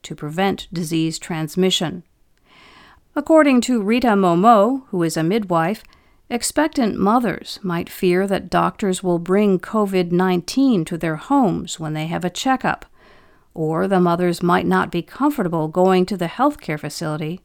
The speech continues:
when they need to. A majority of Nigeria still believes covid nineteen isn't real, Adewale explained.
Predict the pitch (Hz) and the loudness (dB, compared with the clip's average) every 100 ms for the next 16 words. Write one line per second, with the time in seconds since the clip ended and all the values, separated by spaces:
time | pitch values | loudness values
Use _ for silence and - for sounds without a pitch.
0 | - 170 165 196 240 233 - 160 147 - | -8 -6 -2 2 2 2 -2 -6 -6 -10
1 | _ _ _ _ _ _ _ _ _ _ | _ _ _ _ _ _ _ _ _ _
2 | _ _ 247 247 240 302 320 285 240 226 | _ _ 0 2 4 4 6 4 4 2
3 | 208 196 240 240 226 226 - - 269 285 | 2 0 2 2 2 -2 -6 -2 0 0
4 | 247 226 180 165 - - 208 196 196 180 | 0 2 2 0 -4 -8 -4 -2 0 0
5 | 175 170 - 160 160 - 214 190 180 170 | 0 -2 -4 -2 -4 -4 -2 0 -2 2
6 | 190 180 160 160 _ _ 170 165 156 165 | 2 2 0 -10 _ _ -6 -4 -2 0
7 | 165 160 151 - - 170 156 147 147 | 0 0 -6 -10 -6 -4 -4 -6 -10